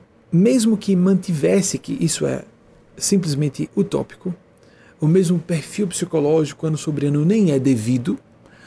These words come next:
Algumas pessoas vi-, veem isso como utopia, por isso, por isso falei utopia. Isso não é bom, isso é uma fantasia perigosa. Serei sempre a mesma pessoa, como se fosse bonito isso. Não, nós temos que dizer, nunca serei a mesma pessoa, vou me melhorar como pessoa.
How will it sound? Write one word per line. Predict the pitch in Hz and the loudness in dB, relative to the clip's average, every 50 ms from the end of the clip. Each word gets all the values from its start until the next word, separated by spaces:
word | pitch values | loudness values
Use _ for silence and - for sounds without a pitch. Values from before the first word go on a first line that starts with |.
| - - | -14 -6
Algumas | - 135 120 160 175 170 | -4 -2 2 2 0 2
pessoas | - 170 151 - 151 143 120 | 0 -2 0 0 -2 -2 0
vi-, | 117 131 151 170 180 | 0 0 0 0 0
veem | 190 165 123 139 143 143 147 147 | 0 0 0 0 2 2 0 0
isso | 143 - - | -2 -4 -4
como | - 208 233 | -2 -2 0
utopia, | 233 - 226 202 - 143 | 0 0 -2 0 0 -2
por | 139 - - | -2 -2 -4
isso, | 160 151 - | -6 -6 -6
por | - - 160 165 | -4 -2 0 0
isso | 160 - | 0 0
falei | - 147 143 160 | 0 0 2 2
utopia. | 180 175 - 214 185 - - - 127 120 120 - - - 165 185 | 0 0 -2 -4 -6 -6 -10 -10 -8 -6 -4 -6 -6 -6 -8 -8
Isso | 127 - - 147 | -8 -6 -4 -2
não | 139 156 180 202 | 0 0 2 2
é | 202 | 2
bom, | 160 127 127 123 123 117 - - - _ _ _ _ _ _ | 2 2 2 0 0 -2 -4 -6 -10 _ _ _ _ _ _
isso | - - | -8 -6
é | 143 | -6
uma | 127 | -4
fantasia | - 165 156 - 220 214 175 127 117 123 147 147 131 131 131 135 143 _ _ - | -4 -4 -2 0 0 0 0 0 0 0 0 0 0 -2 -4 -4 -8 _ _ -2
perigosa. | 165 180 170 143 139 135 135 131 120 120 127 - - _ - - - - - - - - | -2 0 0 0 0 0 0 -2 -4 -6 -8 -10 -10 _ -20 -20 -20 -20 -20 -20 -20 -16
Serei | - - 151 156 160 165 | -6 -2 0 0 0 0
sempre | 151 - - - - 156 160 165 160 156 - - 147 156 | -2 -4 -8 -6 -4 -4 -2 -2 -2 -4 -6 -6 -6 -6
a | |
mesma | 156 143 135 143 151 151 151 147 131 123 139 147 | -4 -4 -4 -4 -2 -2 -2 -4 -4 -4 -8 -8
pessoa, | 139 - 156 143 - - - 139 139 131 127 - | -8 -8 -8 -8 -8 -8 -6 -4 -4 -2 -4 -4
como | - - 170 165 | -6 -4 -4 -4
se | - - | -4 -4
fosse | 214 202 - | -8 -6 -4
bonito | 165 143 135 165 196 180 - 175 | -4 -2 0 0 -2 -2 -2 -4
isso. | 175 170 - | -6 -4 -4
Não, | 123 151 196 202 | -4 -4 -2 -2
nós | 170 131 - - _ _ _ _ _ | -2 -4 -6 -12 _ _ _ _ _
temos | - 165 185 175 - | -4 -2 -2 -2 -2
que | - | -4
dizer, | 180 131 143 151 - - - - - | -4 -2 -2 -4 -4 -6 -18 -8 -2
nunca | 147 190 233 226 240 202 | 0 0 0 2 0 0
serei | - - 165 156 156 | 0 0 0 0 0
a | 143 | 0
mesma | 139 127 120 131 120 | 0 -2 -4 -4 -6
pessoa, | - 127 - - - 135 | -8 -8 -10 -6 -6 -2
vou | 123 170 | 0 2
me | 185 202 | 2 4
melhorar | 202 214 233 233 262 285 269 196 151 139 160 185 190 190 - | 4 2 2 2 2 2 0 0 0 -2 -2 -4 -4 -6 -8
como | _ - - 131 120 110 | _ -10 -6 -6 -6 -6
pessoa. | - - 117 - - - - - - - - | -8 -12 -10 -10 -10 -8 -8 -10 -10 -14 -20